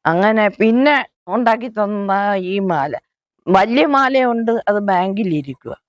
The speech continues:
അത് ഞാൻ പൈസ അടച്ചടച്ച് കുറേശ്ശെ അടച്ചു വെക്കത്തേ ഉള്ളൂ, വീട്ടിൽ കൊണ്ടുവച്ചാൽ ഇതുപോലല്ലയോ, അത് കാരണം എടുത്തില്ല, അങ്ങനെ ഇരിക്കുക. പിന്നെ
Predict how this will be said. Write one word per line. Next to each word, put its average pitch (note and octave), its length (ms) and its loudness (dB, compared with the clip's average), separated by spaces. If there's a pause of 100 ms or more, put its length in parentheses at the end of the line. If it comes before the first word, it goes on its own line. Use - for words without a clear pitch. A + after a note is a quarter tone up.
(800)
അത് G3+ 140 2
ഞാൻ B3+ 220 0
പൈസ A#3 280 2
അടച്ചടച്ച് A3+ 720 0 (240)
കുറേശ്ശെ G#3+ 480 0
അടച്ചു G3+ 300 -2
വെക്കത്തേ G3+ 500 0
ഉള്ളൂ, E3+ 240 0 (260)
വീട്ടിൽ G3+ 240 2
കൊണ്ടുവച്ചാൽ A#3+ 600 0
ഇതുപോലല്ലയോ, A3+ 800 -2 (380)
അത് F#3 200 2
കാരണം G#3 480 0 (200)
എടുത്തില്ല, F3+ 520 -2 (120)
അങ്ങനെ G3+ 320 0
ഇരിക്കുക. E3 380 -2 (520)
പിന്നെ D#3 360 2